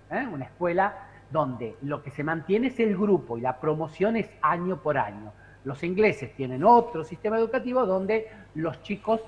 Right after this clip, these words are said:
cursan por materias, van el-, algunas son de,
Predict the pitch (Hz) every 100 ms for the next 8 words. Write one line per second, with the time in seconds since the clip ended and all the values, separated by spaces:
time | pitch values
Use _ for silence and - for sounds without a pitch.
0 | - - - 214 190 226 208 147 151 135
1 | 139 139 208 180 117 110 - 120 151 143
2 | 135 147 127 127 190 156 - 147 151 151
3 | 143 135 135 131 131